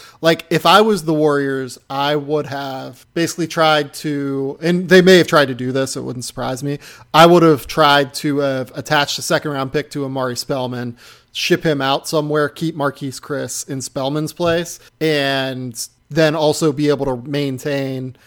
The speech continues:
uh, Alfonzo McKinney on the roster and maintain your roster balance. Um, maybe they tried to do that. Uh, maybe that was something that they went down the road of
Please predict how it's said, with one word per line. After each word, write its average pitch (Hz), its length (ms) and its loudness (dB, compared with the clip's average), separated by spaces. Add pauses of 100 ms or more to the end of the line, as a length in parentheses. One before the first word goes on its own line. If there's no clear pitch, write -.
(220)
uh, 139 220 -2
Alfonzo 147 420 0
McKinney 135 420 -6
on 131 60 -8
the 123 80 -8
roster 127 400 -4
and 127 100 -10
maintain 127 380 -10
your 113 80 -14
roster 117 340 -16
balance. 139 540 -20 (380)
Um, 127 460 -6 (260)
maybe 214 320 6
they - 260 4
tried 185 240 4
to 175 60 -4
do 180 160 -2
that. 107 260 -8 (140)
Uh, 139 180 -8
maybe 139 420 -6 (120)
that 139 160 -4
was 135 120 -8
something 147 440 -6
that 135 240 -6 (180)
they 151 140 -4
went 143 180 -4
down 143 240 -2
the 135 80 -6
road 151 240 0
of 156 340 0